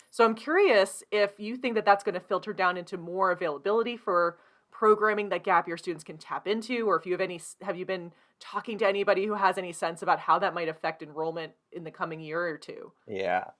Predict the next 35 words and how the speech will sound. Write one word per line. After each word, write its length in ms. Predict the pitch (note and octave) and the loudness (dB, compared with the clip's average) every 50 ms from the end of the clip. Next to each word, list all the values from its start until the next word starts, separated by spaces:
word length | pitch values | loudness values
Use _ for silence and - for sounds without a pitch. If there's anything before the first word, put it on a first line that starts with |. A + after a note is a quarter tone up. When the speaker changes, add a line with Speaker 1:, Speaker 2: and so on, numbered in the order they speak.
| _ _ | _ _
Speaker 2:
yeah. 280 | G#2 G#2 F#2 F2+ F2 - - | -10 -6 -4 -4 -4 -4 -4
I, 80 | - D3 - - - | -8 -8 -8 -6 -4
I, 360 | C#3 C#3 - - D3+ D#3+ F3 | -2 -2 2 4 6 8 8
I'm, 180 | F3 E3+ D#3+ - - | 8 6 4 2 4
I'm, 280 | C#3 C#3+ D3+ D3 C#3 C3 | 6 6 8 6 8 8
I, 140 | C3+ C3 - | 8 10 12
I, 160 | C3 B2+ - - | 10 10 10 10
I 40 | A#2+ B2 | 8 8
literally 260 | B2+ C3+ C#3 C3+ A#2+ | 10 10 10 10 8
have 140 | G#2+ G2 - | 8 6 2
goosebumps 500 | - F#2+ - - - F2 D#2+ D#2+ - - | -2 -2 -2 -2 0 0 0 0 0 0
right 180 | - - - G#2+ | 0 0 0 0
now. 240 | G#2 F2 E2 E2 - | -2 -2 -2 -2 0
I, 120 | - A2+ - | 0 2 4
I'm 140 | - A#2+ A#2 A3 | 6 6 6 8
Speaker 1:
I 20 | |
Speaker 2:
kidding. 160 | A3+ - - | 10 12 12
Speaker 1:
know, 100 | D#4 C#4 | 12 12
Speaker 2:
I 60 | - | 12
Speaker 1:
right? 300 | - - - F4 A4 C5 | 12 10 8 8 6 10
Speaker 2:
kid 180 | - - E3+ D#3 | 12 12 12 12
you 120 | - D4+ | 10 10
Speaker 1:
<laughs> 20 | F#3+ | 12
Speaker 2:
not. 320 | C3+ C3 A2+ F#2+ - - - C4+ - - - - - - - | 12 12 12 10 6 4 -4 -12 -16 -16 -18 -20 -20 -2 6
Um, 420 | C3 C3 C3+ C3+ C3+ B2+ A#2+ A#2 - | 10 12 12 12 12 12 10 6 4
I 60 | C3+ | 4
know, 140 | C#3 C3+ A#2+ | 8 8 8
a 40 | G#2 | 8
billion. 400 | G2+ - C3+ C3 C3+ C3 C3+ A#2 | 8 8 10 10 10 8 6 4
That's 220 | A2 B2+ C3+ - | 2 2 0 2
with 140 | D#3 C#3 - | 0 2 4
a 100 | A#2+ G#2+ | 4 2
B, 320 | F#2 - - F#3 F3+ C3 G#2 | 2 2 2 2 2 4 4
right? 200 | A#2 C3 C3+ - | 2 2 6 8
Um, 240 | C3 C3 - G#2 | 8 8 8 6